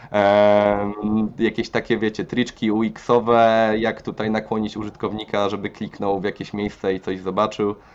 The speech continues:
E, także wydaje mi się, że też jest, e, też jest duży plus ze strony klienta.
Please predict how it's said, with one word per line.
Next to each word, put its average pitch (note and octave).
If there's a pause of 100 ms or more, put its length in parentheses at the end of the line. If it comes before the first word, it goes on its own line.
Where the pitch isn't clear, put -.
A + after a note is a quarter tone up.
(400)
E, F#2
także G#2
wydaje A2
mi A2+
się, A2
że G#2
też G2+
jest, -
e, F#2+ (160)
też G2
jest G2
duży G2+
plus G2+
ze F2
strony F2+
klienta. C#3